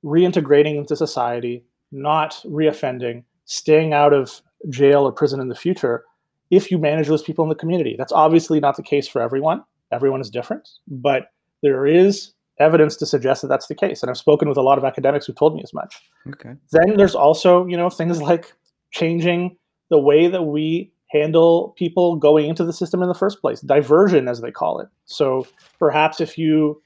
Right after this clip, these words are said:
Speaker 1: uh, you know, are, uh, dragged into a courtroom for a drug charge, the better solution is not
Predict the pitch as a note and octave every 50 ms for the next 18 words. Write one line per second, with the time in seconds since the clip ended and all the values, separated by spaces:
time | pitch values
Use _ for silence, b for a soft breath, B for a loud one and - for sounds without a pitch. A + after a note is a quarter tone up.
0 | _ _ _ _ _ _ _ _ _ _ _ _ - C3 C3 B2+ B2 A#2+ A#2+ A#2+
1 | B2+ - - - D#3+ D3 - C3 C3 B2 B2 - C3 C3 C3+ C3 B2+ B2+ B2+ B2+
2 | B2+ - _ _ _ _ _ _ _ _ _ _ _ - - C#3 B2 B2 B2 B2+
3 | C3+ D3 C#3+ D3 D3+ D3+ D3+ D3+ D3+ D3 - - D3+ C#3+ - - E3 D#3 - D#3
4 | D3 C#3+ C#3 - - C#3 C3 B2+ B2 C3+ D3 D#3+ F3+ - - - B2+ A#2+ A#2 B2
5 | C#3+ D#3 - - - - - - C3+ C3+ C#3 B2+ B2+ D#3 D#3+ E3 D#3+ D#3 - D#3+
6 | D3+ D3+ D#3+ - - D3+ C#3 C3+ - C#3+ C#3 C#3+ C#3+ C#3 -